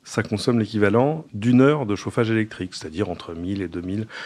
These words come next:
ou, enfin, un, entre un et trois kilowatts, alors qu'évidemment, votre gros P C de bureau avec sa grosse alimentation consomme bien plus. C'est peut-être sur ce conseil-là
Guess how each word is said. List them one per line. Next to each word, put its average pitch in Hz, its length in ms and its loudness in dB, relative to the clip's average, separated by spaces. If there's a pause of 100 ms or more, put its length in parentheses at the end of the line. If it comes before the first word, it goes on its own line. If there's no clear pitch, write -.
(200)
ou, 101 60 -10
enfin, 95 340 -4
un, 110 120 0
entre - 360 -4
un 123 100 6
et 113 100 2
trois - 180 -6
kilowatts, 104 480 -2 (240)
alors 92 140 -6
qu'évidemment, 87 420 -4
votre 87 320 -8
gros 85 240 -2
P 107 120 -6
C - 140 -8
de 95 60 -8
bureau 98 300 -6
avec 90 160 -6
sa - 160 -10
grosse 110 280 0
alimentation 98 560 -8
consomme 107 360 -6
bien 104 180 -2
plus. - 300 -12 (320)
C'est 92 160 -8
peut-être 104 160 2
sur - 180 -4
ce - 140 -6
conseil-là 113 560 2